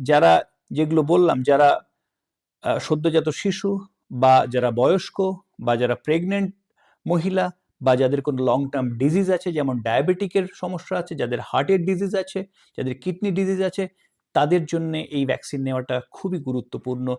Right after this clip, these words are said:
না হলে এই ভাইরাসের সিমটম খুবই মারাত্মক আকার ধারণ করতে পারে। এবার কাদের নেওয়া উচিত নয়? এই ভ্যাকসিন নেওয়ার আগে অনেকের দেখি অনেক কিছুতে অ্যালার্জি থাকে, মানে সিভিয়ার অ্যালার্জি, যাদের মানে সে খাওয়ার হোক বা অন্য যে কোনো,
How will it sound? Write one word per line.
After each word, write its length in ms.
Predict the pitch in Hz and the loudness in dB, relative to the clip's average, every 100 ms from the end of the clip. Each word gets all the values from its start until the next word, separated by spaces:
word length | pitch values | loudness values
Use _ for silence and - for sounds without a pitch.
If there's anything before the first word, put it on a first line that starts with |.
| - - - | -8 -12 0
না 140 | 139 | 0
হলে 320 | 139 170 165 - | 2 0 0 -2
এই 160 | 160 | -2
ভাইরাসের 400 | 139 131 139 135 | 2 2 2 -2
সিমটম 480 | 143 - 143 139 143 143 _ _ | -8 -6 -6 -2 -4 -4 _ _
খুবই 380 | - - 175 180 175 - | -8 -4 -2 -2 -6 -8
মারাত্মক 520 | 123 123 131 - 139 - | 0 2 0 -2 -6 -4
আকার 300 | 127 131 123 131 _ - | -4 -2 -2 -4 _ -10
ধারণ 220 | 110 110 | -6 -6
করতে 320 | 104 107 - | -6 -8 -10
পারে। 240 | - - 107 _ _ _ _ - - | -12 -12 -12 _ _ _ _ -20 -2
এবার 180 | 196 220 | 2 2
কাদের 360 | 202 208 247 226 | 4 6 6 4
নেওয়া 220 | 233 208 | 2 2
উচিত 280 | 190 220 202 | 2 -2 -4
নয়? 180 | 135 98 101 _ _ _ - | -4 -6 -12 _ _ _ 0
এই 140 | 190 | 4
ভ্যাকসিন 340 | 208 196 233 | 4 2 -2
নেওয়ার 220 | 208 202 202 | -2 0 0
আগে 120 | 196 | 0
অনেকের 480 | - 202 226 226 185 | -2 -2 -2 -2 -2
দেখি 220 | 190 202 - _ - | -2 -4 -6 _ -8
অনেক 180 | 185 196 | -6 -4
কিছুতে 240 | 196 175 | -6 -4
অ্যালার্জি 400 | - 160 170 131 | 0 2 2 -2
থাকে, 360 | 117 110 - 117 | -8 -10 -12 -12
মানে 200 | 123 127 | -6 -4
সিভিয়ার 440 | - - 175 185 151 | -4 -2 2 4 4
অ্যালার্জি, 380 | 117 113 113 | 2 -4 -6
যাদের 340 | 113 120 123 110 | -4 -2 -4 -6
মানে 220 | 123 120 | -8 -8
সে 160 | - 120 | -8 -10
খাওয়ার 380 | - 120 131 131 | -4 0 0 0
হোক 160 | 139 135 | -2 -2
বা 140 | 123 | -4
অন্য 340 | 120 123 127 | -4 -4 -6
যে 120 | 117 120 | -6 -6
কোনো, 280 | 131 127 | -4 -4